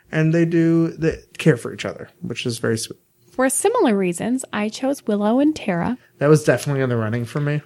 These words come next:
Speaker 2: I like the long-term, slow
Speaker 1: Mm-hmm.
Speaker 2: development
Speaker 1: Yeah.
Speaker 2: of this relationship and how it takes a while to become official girlfriend status.
Speaker 1: Mm-hmm.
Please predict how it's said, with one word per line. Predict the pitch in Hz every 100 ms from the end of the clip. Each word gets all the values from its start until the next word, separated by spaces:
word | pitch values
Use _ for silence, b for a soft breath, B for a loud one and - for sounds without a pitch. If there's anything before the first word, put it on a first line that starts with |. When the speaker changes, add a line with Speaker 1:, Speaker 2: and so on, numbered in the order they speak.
| _
Speaker 2:
I | 269
like | 302 311 320
the | 320
long-term, | 285 247 226 226 233 247 254 240 - 220 214 214 214 214
slow | - - 214 214
Speaker 1:
Mm-hmm. | 202
Speaker 2:
development | 208 185 180 190 226 262 294 311
Speaker 1:
Yeah. | 120 - -
Speaker 2:
of | 269 262
this | 285 269 -
relationship | 285 269 277 294 269 294 277 -
and | 220
how | 196 196 185
it | 180 - b b b -
takes | - 226 -
a | 254
while | 214 196 202
to | 208
become | 202 202 185 185 -
official | 180 - 196 180 202
girlfriend | 185 180 175 170 180 180
status. | - 175 160 165 160
Speaker 1:
Mm-hmm. | 151 139 127